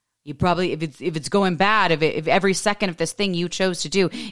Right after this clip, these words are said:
isn't perfect, well, then you probably can't do it. You're probably not good enough and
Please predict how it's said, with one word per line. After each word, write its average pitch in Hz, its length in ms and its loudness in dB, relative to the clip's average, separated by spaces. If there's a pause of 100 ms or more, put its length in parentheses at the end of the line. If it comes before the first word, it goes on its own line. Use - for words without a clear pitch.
isn't 185 320 0
perfect, 202 400 0
well, 165 140 2
then 151 280 4
you 165 360 -2
probably 165 460 0
can't 160 300 0
do 156 160 0
it. 127 200 -4
You're 143 100 -10
probably 160 320 0
not 165 260 2
good 160 200 2
enough 139 340 -4
and 127 180 -4